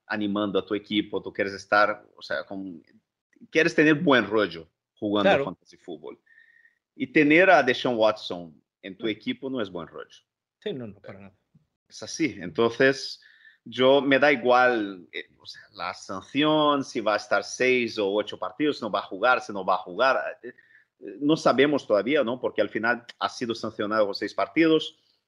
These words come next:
Speaker 1: eh, pero la N F L ha,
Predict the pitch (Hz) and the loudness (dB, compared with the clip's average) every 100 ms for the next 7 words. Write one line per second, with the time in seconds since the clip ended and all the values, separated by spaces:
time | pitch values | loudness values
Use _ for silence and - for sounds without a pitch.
0 | _ - 107 104 101 101 101 98 98 92 | _ 0 6 6 6 6 4 2 2 0
1 | 90 - _ _ 120 117 113 107 104 107 | -2 -10 _ _ 4 6 6 4 4 2
2 | 107 117 110 107 101 - 104 101 101 98 | 0 0 2 2 0 -2 -4 -2 -2 -4
3 | 95 | -4